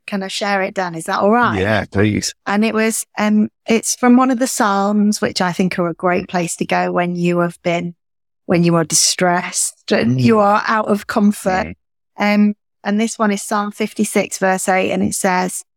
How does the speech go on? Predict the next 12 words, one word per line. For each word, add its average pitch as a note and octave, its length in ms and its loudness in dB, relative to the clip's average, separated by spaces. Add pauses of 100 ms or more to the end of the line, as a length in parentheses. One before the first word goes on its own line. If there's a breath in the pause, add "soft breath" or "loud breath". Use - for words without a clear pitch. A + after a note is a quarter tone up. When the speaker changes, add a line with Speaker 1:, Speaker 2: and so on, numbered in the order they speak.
(140)
Speaker 1:
that - 220 -4
God F#3 340 0
keeps - 460 -2
track - 520 -4
of F3+ 280 -2
all F3 320 2
our F3 160 0
sorrows, E3+ 880 0 (400)
that G#3 140 0
he F#3+ 200 2
has F3+ 240 2
collected F#3 800 -2